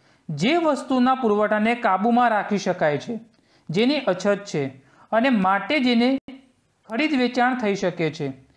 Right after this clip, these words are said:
તે તમામ વસ્તુઓ કે સેવાઓ આર્થિક વસ્તુ કે અછતવાળી વસ્તુઓ કહેવામાં આવે છે. તો અહીંયા આપણે સમજવાનું છે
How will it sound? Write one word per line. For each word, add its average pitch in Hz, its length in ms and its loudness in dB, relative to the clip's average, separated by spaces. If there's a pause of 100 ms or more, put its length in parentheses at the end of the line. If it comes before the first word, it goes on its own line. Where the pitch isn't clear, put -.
(300)
તે 277 80 -2
તમામ 254 540 0
વસ્તુઓ 233 460 0
કે 240 160 -2
સેવાઓ 180 420 0
આર્થિક 220 680 -2
વસ્તુ 233 520 0 (360)
કે 233 80 0
અછતવાળી 247 680 0
વસ્તુઓ 208 440 0
કહેવામાં 170 540 0
આવે 143 220 0
છે. 135 220 -10
તો - 760 -20
અહીંયા 269 260 2
આપણે 285 220 2
સમજવાનું 202 600 2
છે 151 220 -4